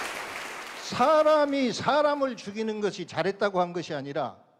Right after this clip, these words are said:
우리의 감정을 그대로 표현해서 우리의 원수를 갚은 것은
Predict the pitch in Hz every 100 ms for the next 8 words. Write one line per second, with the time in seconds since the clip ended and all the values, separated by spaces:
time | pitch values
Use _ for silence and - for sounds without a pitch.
0 | _ _ _ _ _ _ _ _ _ _
1 | - 160 226 220 202 165 147 175 208 190
2 | 196 175 151 - 170 190 170 - 170 185
3 | 165 156 160 135 110 _ _ _ _ 170
4 | 208 196 175 156 233 240 233 247 208 196
5 | 202 208 196 190 185